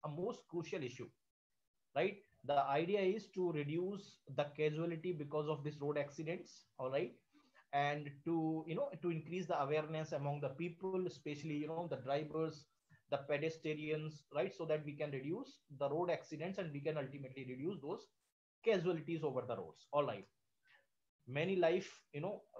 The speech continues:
we lost on the roads because of this, you know, and this campaign, you know, for the same will continue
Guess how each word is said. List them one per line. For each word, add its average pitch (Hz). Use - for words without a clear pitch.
we 165
lost 160
on 147
the 139
roads 131
because 139
of 131
this, 147
you 131
know, 175
and 131
this 240
campaign, 170
you 143
know, 190
for 147
the 143
same 170
will 156
continue 156